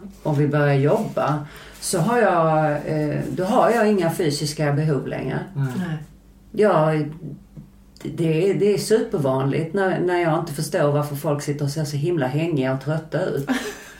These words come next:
Speaker 3: Ja.
Speaker 2: Exakt, ja, men du, du är ju inte ensam där. Jag är ju precis likadan.
Speaker 1: Ja, jag kör ju till,
Speaker 2: Mm.
Speaker 1: tills,
Speaker 2: Men
Speaker 1: alltså,
Speaker 2: det är
Speaker 1: jag
Speaker 2: jätteviktigt att vi påminner oss hela tiden att
Speaker 3: Ja.
Speaker 2: ställ dig upp, sträck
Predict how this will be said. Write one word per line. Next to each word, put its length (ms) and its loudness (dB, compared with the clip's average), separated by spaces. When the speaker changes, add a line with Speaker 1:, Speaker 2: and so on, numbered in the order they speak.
Speaker 3:
Ja. 80 0
Speaker 2:
Exakt, 280 0
ja, 60 4
men 120 4
du, 160 2
du 140 0
är 60 -2
ju 80 2
inte 200 2
ensam 380 0
där. 180 2
Jag 100 4
är 40 0
ju 60 2
precis 340 -10
likadan. 540 -4
Speaker 1:
Ja, 280 4
jag 220 2
kör 320 2
ju 300 2
till, 220 0
Speaker 2:
Mm. 140 -2
Speaker 1:
tills, 540 -2
Speaker 2:
Men 100 -2
Speaker 1:
alltså, 160 4
Speaker 2:
det 60 6
är 60 6
Speaker 1:
jag 240 4
Speaker 2:
jätteviktigt 540 0
att 60 -4
vi 140 -2
påminner 680 0
oss 280 -4
hela 440 -2
tiden 400 -2
att 220 -10
Speaker 3:
Ja. 80 -8
Speaker 2:
ställ 260 -2
dig 100 -2
upp, 200 -4
sträck 320 -6